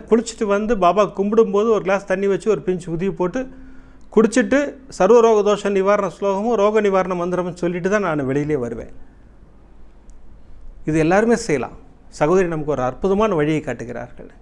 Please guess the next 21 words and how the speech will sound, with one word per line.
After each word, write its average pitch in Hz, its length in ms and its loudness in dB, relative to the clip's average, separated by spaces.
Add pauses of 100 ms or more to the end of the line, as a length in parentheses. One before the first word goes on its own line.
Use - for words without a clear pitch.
(1040)
நம்ம 170 200 0
குடும்பத்தில் 196 360 0
இது 190 140 2
நம்ம 135 200 -4 (160)
கடைபிடிக்கலாம். 113 640 -10 (1200)
கொஞ்சம் 143 260 -4
ஒரு 123 220 -6
சொம்புல 170 280 -2
தண்ணி 147 220 -4
வச்சிருங்க, 151 420 -6 (100)
ஒரு 123 140 -8
கிளாஸ் 147 300 -6
வச்சிருங்க, 143 360 -8 (280)
உதி 139 180 -4
வச்சிருங்க, 147 400 -8 (680)
குடும்பத்தில் 175 320 0
உள்ள 160 140 0
அத்தனை 135 280 -4
பேரும் 208 200 -4
குடிக்க 147 280 -6
ஆரம்பிங்க. 120 360 -12